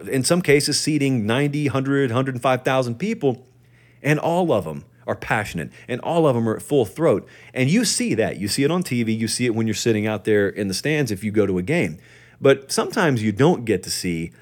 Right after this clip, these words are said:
the conditions around a locker room. You don't get to see the conditions in a locker room,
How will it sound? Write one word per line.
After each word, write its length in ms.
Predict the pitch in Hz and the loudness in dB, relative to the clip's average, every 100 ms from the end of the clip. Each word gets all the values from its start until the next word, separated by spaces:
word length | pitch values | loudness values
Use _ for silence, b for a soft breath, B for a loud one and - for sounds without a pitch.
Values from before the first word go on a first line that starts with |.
| b | b
the 100 | - | -4
conditions 800 | 120 117 110 135 131 113 110 101 - B B B | 0 2 4 4 4 2 2 -2 -6 B B B
around 280 | 120 123 113 | 2 4 4
a 40 | |
locker 360 | 98 98 110 123 | 4 2 2 2
room. 380 | 131 147 151 - _ - | 4 4 2 -6 _ -2
You 120 | 131 | 4
don't 180 | 139 123 | 4 4
get 120 | 135 | 0
to 60 | - | 0
see 240 | - 127 | 0 2
the 100 | 113 | 2
conditions 420 | 113 107 110 107 | 0 2 0 0
in 200 | 90 113 | -4 0
a 40 | 120 | 2
locker 360 | 127 131 127 | 4 2 0
room, 420 | 127 127 123 123 | -2 0 0 0